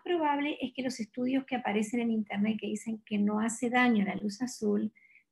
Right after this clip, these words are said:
o bien no están informados, están hablando de esta otra fracción de luz azul turquesa, que sí es buena para la memoria, para el sueño, etcétera. Eh, o bien son personas que están muy interesadas en vender teléfonos, computadoras y tablets,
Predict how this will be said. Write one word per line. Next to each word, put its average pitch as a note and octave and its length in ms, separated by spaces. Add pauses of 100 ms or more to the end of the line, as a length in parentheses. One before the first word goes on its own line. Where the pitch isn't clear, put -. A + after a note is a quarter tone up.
o A#3+ 140
bien C4+ 220
no D#4 60
están D4+ 220
informados, B3+ 520
están A3+ 240
hablando A3 360
de G#3 60
esta G#3 280
otra G#3+ 240
fracción G#3+ 500
de G3+ 100
luz G#3 400 (140)
azul G3+ 340
turquesa, G#3 720 (260)
que G3+ 140
sí A#3 220
es A3 80
buena A3 240
para G#3+ 420 (160)
la G#3+ 180
memoria, A3 920
para G#3 160
el G3+ 100
sueño, A#3 560
etcétera. G#3+ 440 (840)
Eh, B3+ 320
o F4+ 200
bien C#4+ 300
son C#4+ 220
personas C4+ 480
que C4+ 60
están A#3+ 260
muy A#3+ 120
interesadas A3+ 600
en G#3 120
vender G3+ 380
teléfonos, G#3+ 460
computadoras G3+ 680
y G#3+ 60
tablets, - 640